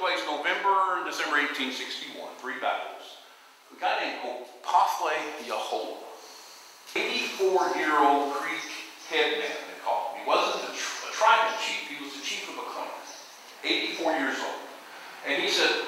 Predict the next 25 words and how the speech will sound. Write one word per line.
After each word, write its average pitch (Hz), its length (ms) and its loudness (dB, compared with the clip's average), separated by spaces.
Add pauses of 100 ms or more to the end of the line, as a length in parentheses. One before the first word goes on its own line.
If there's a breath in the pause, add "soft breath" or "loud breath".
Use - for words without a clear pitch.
"Um, 277 120 -2 (200)
this - 240 -4
war 285 120 0
is - 160 -2 (400)
ridiculous, 147 560 0
it's - 160 -6
not 120 160 8
ours." - 480 6
And - 80 -10
so - 160 -6
he 139 80 -6
said, 131 160 -4
"I'm 117 160 2
not - 240 2
joining." 127 280 0
In - 120 -12
fact, - 560 6
Opathwe - 400 4
Yahola, - 400 2
who 277 80 0
actually - 400 0
could - 80 -8
read - 160 -6
and - 80 -6
write, 175 240 2